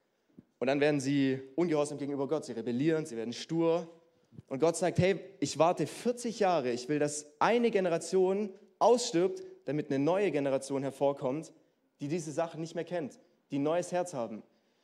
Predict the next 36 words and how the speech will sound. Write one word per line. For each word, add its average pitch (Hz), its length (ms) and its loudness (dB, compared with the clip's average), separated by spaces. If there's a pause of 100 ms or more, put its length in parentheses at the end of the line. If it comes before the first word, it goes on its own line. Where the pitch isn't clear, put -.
So, 143 120 -8
Gott 208 360 2
arbeitet 156 280 2
in 139 80 0
den 127 80 -2
Generationen. 127 720 -2 (420)
Und 147 160 -4
das 175 100 -4
müssen 190 220 -2
wir, 180 100 0 (220)
das 156 160 -10
müssen 175 220 -2
wir, 165 200 2
wir 151 60 -6
können 185 160 -6
auch 185 180 -4
so - 160 -2
anfangen 170 340 -2
zu 165 120 -6
denken. 160 460 0 (540)
Und 160 100 -4
übrigens, 190 460 0 (300)
der 139 120 -4
Feind, 180 540 -4 (1120)
der 127 100 0
arbeitet 156 260 0
auch 170 180 2
in 180 80 -6
Generationen, 139 440 -2
deswegen 135 260 -4
geht 143 140 -4
er 151 40 -2
immer 147 100 -2
auf 143 120 -6
die - 80 -12
Kids. - 400 -8